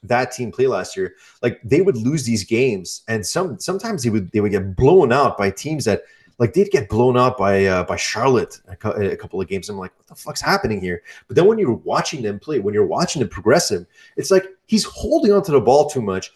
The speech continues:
He's breaking shots. He's not passing. He's not maintaining a flow, you know, and, and, and that's the thing. That's the thing that bothers me about it,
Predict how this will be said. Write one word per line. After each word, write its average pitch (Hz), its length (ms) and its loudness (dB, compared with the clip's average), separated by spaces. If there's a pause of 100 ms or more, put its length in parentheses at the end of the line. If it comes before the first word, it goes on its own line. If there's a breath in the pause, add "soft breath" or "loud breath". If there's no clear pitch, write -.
(140 soft breath)
He's 135 120 -2
breaking 208 460 0
shots. - 400 0
He's 113 120 -6
not 208 220 -2
passing. 160 420 -2
He's 127 200 -8
not 202 240 -2
maintaining 143 400 -6
a 107 80 -4
flow, 127 560 2 (240 soft breath)
you 117 100 -4
know, 139 160 4
and, 117 220 0
and, 123 180 -2 (120)
and 123 120 -4
that's 180 140 -6
the - 80 -4
thing. 151 180 -6
That's 135 160 -2
the 160 80 -6
thing 139 160 -6
that 104 160 -2
bothers 107 380 2
me 92 80 -6
about 90 260 0
it, - 140 -6